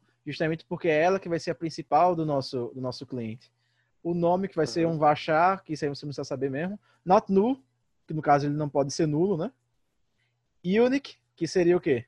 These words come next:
Speaker 2: Aham.
Speaker 1: Único, né? Que é
Speaker 2: Aham.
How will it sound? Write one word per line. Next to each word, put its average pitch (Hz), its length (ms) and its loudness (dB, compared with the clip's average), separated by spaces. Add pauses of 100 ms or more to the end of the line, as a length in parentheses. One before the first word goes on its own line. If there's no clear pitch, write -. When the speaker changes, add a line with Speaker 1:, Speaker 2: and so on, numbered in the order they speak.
(140)
Speaker 2:
Aham. 123 360 0 (200)
Speaker 1:
Único, 190 440 -2 (640)
né? 156 320 -2
Que 160 120 -8
é 127 100 -4 (460)
Speaker 2:
Aham. 135 500 4